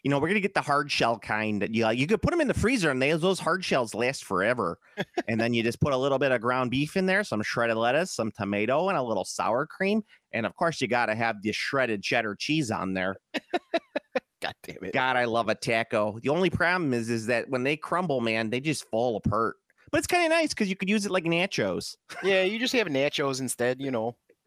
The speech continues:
Speaker 1: I know, I'm, I'm veering more into Chicago as I'm doing this, but
Speaker 2: <laughs>
Speaker 1: definitely we're gonna eat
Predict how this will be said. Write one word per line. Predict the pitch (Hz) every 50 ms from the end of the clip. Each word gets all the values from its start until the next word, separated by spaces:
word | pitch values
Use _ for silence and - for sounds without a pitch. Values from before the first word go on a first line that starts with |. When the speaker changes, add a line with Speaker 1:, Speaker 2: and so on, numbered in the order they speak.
| - _ _ _ _ _ _ _ - 285 320 285 214 -
Speaker 1:
I | 151
know, | 147 139
I'm, | 139 139 139
I'm | 143 143 143 131 107
veering | 101 110 110 135 143 156 156 143 131 120 117
more | 113 123 123 123 127
into | 120 110 110
Chicago | 101 - - - 120 110 113 110 107 101
as | 95
I'm | 101 98 95
doing | 98 107 107 101 95
this, | 95 92 92 - -
but | - - 90 90 - -
Speaker 2:
<laughs> | - 370 - _ _ 294 - - _ _ 226 - - _ _ 156 - - _ -
Speaker 1:
definitely | 185 - - 160 135 127
we're | 107 113
gonna | 139 139 123
eat | 135 -